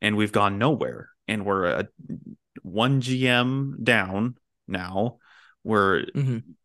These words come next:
Speaker 1: you know, halfway through A J's contract at this point. Like, like, what, what do we, we have to start talking about what's next on either side of that, whether or not this team improves or not.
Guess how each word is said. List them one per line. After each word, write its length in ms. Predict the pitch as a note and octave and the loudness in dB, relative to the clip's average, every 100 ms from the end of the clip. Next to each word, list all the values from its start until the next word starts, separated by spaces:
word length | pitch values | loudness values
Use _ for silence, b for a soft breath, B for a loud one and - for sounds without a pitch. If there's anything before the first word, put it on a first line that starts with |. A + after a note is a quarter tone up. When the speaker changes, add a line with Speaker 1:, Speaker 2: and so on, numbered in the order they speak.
| _ | _
Speaker 1:
you 160 | - | -6
know, 340 | A2+ G2+ F#2+ F#2 - - - G1+ - A#2 | -2 0 0 -2 -6 -16 -16 -12 -10 -4
halfway 480 | A#2+ B2 C#3 C3 | 0 0 4 4
through 400 | A2+ C3 C3+ C3 | 4 4 4 2
A 180 | - A2 | 2 0
J's 300 | G#2+ G2+ F#2+ | 2 0 0
contract 600 | - B2 D3+ - F#2 - | -2 0 0 -2 -6 -8
at 80 | - | -8
this 200 | E2+ - | -6 -6
point. 400 | - F2+ G#2 - _ _ _ _ _ _ _ _ _ _ - | -4 0 0 -2 _ _ _ _ _ _ _ _ _ _ -16
Like, 140 | B1 | -12
like, 240 | - B2 B2 | -2 0 0
what, 340 | B2 D3 - | 2 4 4
what 160 | C#3 E3 | 2 2
do 80 | |
we, 300 | D#3+ D3 - - _ _ _ _ _ _ _ _ _ _ _ | 2 -2 -6 -20 _ _ _ _ _ _ _ _ _ _ _
we 140 | C#3 | 2
have 240 | D3+ D#3+ E3 | 4 2 2
to 80 | |
start 280 | D3+ - A#2+ | -2 0 0
talking 280 | - A2 A2+ | 2 0 0
about 240 | G2+ F#2+ | 0 0
what's 260 | G2 G2 - | 2 0 -2
next 380 | G2 F2+ - - - | -6 -6 -8 -8 2
on 180 | A#2+ | 4
either 360 | A2 B2 C3 A#2 | 4 2 4 4
side 320 | G2+ G2+ F2+ | 2 -2 -2
of 100 | - | -12
that, 220 | - - - | -14 -14 -12
whether 440 | A2+ A#2 A2+ A2 | 0 2 4 4
or 40 | G#2+ | 4
not 220 | G#2+ - | 2 0
this 160 | G#2+ | -6
team 220 | - G#2+ F#2+ | -6 -4 -4
improves 440 | F2 A#2+ A#2 A2+ | -2 0 2 0
or 120 | - | -4
not. 360 | G2+ G#2 - | 0 -2 -4